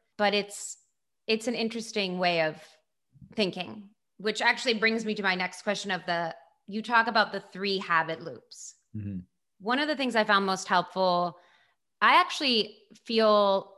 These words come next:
Speaker 1: I think 'cause I'm visual, I like to actually see the words. Reading the book really sort of honed,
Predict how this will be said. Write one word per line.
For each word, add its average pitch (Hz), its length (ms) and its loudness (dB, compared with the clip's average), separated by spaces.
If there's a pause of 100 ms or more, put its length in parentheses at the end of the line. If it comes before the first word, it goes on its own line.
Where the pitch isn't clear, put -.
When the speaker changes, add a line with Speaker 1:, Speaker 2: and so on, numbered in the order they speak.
(140)
Speaker 1:
I 208 80 2
think 269 180 -4
'cause 311 120 -4
I'm 220 200 2
visual, 180 300 0
I 175 140 4
like 170 240 0
to - 100 -8
actually - 260 -8
see 185 280 -10
the 185 140 -2
words. 170 600 0
Reading 190 280 -4
the 202 60 -2
book 175 460 -4
really 175 300 -4
sort 175 160 -6
of 165 60 -8
honed, 185 520 0